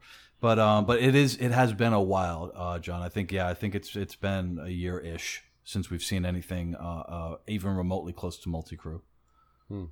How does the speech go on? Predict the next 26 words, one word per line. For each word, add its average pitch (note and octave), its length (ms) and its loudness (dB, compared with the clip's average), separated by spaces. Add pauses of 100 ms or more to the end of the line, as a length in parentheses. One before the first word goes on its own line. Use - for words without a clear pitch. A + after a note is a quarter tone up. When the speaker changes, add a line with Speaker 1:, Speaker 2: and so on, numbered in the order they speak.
Speaker 2:
That C#3 140 4
reminds B2+ 420 2
me A2+ 240 -2
of G2+ 340 -2
the F#2+ 200 0
Pieces F2+ 420 -2
of G2 100 -4
Eight B2+ 180 -2
video, D#2+ 480 -8 (640)
what F#2+ 220 -12
you F2 80 -14
were E2 80 -10
saying. D2 360 -12 (360)
That, D2 180 -10 (280)
that, F2+ 240 -12
that G#2+ 180 -8
picture A#2 320 -2
you G2 140 -6
were G2 100 -4
painting C3+ 380 -6
in F#2+ 100 -4
my F2+ 140 -4
mind F#2 560 -4 (180)
reminds G2 380 -10
me. G#2+ 60 -14
You G#2 40 -8